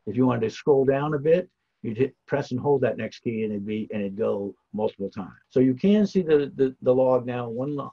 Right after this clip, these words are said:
one line at a time in the display. Pretty handy, helps you, uh, troubleshoot again. And we've been talking about this, uh, and, and there's a whole bunch of settings, and we,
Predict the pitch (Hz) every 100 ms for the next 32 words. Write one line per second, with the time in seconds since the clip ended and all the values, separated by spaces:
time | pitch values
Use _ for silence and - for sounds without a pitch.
0 | - 135 135 131 127 113 107 104 104 110
1 | 107 107 - 110 101 92 - _ - 131
2 | 113 110 104 92 90 _ - 101 - 95
3 | 92 90 - 101 82 - - - _ _
4 | _ 254 226 202 185 160 147 147 156 170
5 | 147 196 190 185 170 151 147 147 - -
6 | 131 135 120 - 147 139 139 - 139 131
7 | 127 - 143 127 - - 196 196 208 202
8 | 202 - 190 147 120 120 127 120 120